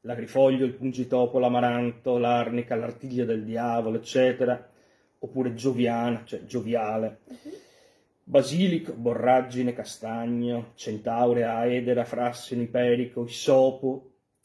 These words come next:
Speaker 2: Mm.
Speaker 1: eh, marziale, quindi Marte, acanto, aglio, assenso, biancospino, caglio, cipolla, il peperoncino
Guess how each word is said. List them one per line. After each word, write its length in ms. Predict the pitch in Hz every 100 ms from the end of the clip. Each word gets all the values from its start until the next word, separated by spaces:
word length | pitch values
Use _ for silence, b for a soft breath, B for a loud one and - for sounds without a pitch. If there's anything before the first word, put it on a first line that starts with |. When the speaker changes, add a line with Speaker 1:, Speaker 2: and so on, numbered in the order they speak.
| _ B B
Speaker 2:
Mm. 60 | 185 156 B _ 117
Speaker 1:
eh, 520 | 117 117 113 117 110 - _
marziale, 760 | - 143 147 - 139 110 107 110
quindi 340 | 110 113 107 -
Marte, 760 | 127 117 113 107 - 104 107 - _ _ _ _ _
acanto, 680 | 120 131 139 139 135 135 123
aglio, 440 | 127 120 120 120
assenso, 680 | 120 - 127 120 120 120 117
biancospino, 1200 | 117 127 135 135 - - 147 139 135 120 123 - _ _ _
caglio, 600 | - 139 151 156 160 160
cipolla, 880 | - - - 120 123 131 131 - - _ _ _ _ _ _
il 120 | 220 170
peperoncino 840 | 143 139 110 104 - 101 104 117